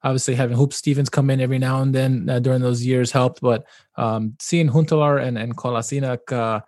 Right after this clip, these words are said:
yeah, it, it gives the fans a little bit more hope, ho-, you know, hoping that maybe these two guys and maybe a couple others can help, uh, push the team back over the edge to,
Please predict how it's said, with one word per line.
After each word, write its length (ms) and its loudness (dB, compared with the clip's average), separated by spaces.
yeah, 280 0
it, 260 -6
it 100 -4
gives 160 2
the 120 4
fans 320 0
a 40 2
little 120 6
bit 140 4
more 200 2
hope, 300 0
ho-, 220 -4
you 80 -4
know, 80 -4
hoping 280 0
that 100 -2
maybe 360 2
these 240 -2
two 100 -2
guys 480 0
and 220 -6
maybe 160 0
a 20 -6
couple 220 0
others 260 4
can 120 -4
help, 260 -2
uh, 240 0
push 160 2
the 80 -6
team 200 0
back 220 -2
over 160 0
the 140 0
edge 180 -2
to, 80 -12